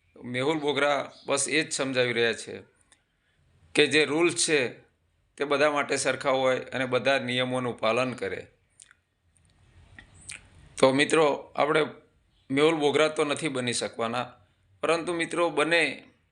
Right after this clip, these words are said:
તો મેહુલ બોગરાને સપોર્ટ તો કરી શકીએ ને. Facebook-માં, YouTube-માં એમની આઈ ડી છે મેહુલ બોગરા. તો આપણે એમની, એમની ચેનલ, YouTube ચેનલને સબસ્ક્રાઇબ કરો, એમને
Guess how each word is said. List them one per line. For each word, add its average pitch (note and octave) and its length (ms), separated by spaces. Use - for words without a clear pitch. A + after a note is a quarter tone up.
તો B2+ 120
મેહુલ B2+ 320
બોગરાને C3+ 500
સપોર્ટ B2 420
તો C3 80
કરી C3 240
શકીએ A#2 340
ને. F#2+ 120
Facebook-માં, C3+ 920
YouTube-માં C3+ 640
એમની B2+ 540
આઈ A2+ 180
ડી C3 160
છે A#2+ 340
મેહુલ A#2+ 280
બોગરા. G#2+ 500
તો - 80
આપણે D#3 280
એમની, D#3 400
એમની D#3 240
ચેનલ, D#3 560
YouTube D#3 280
ચેનલને D#3+ 460
સબસ્ક્રાઇબ E3 580
કરો, C3+ 480
એમને D#3 540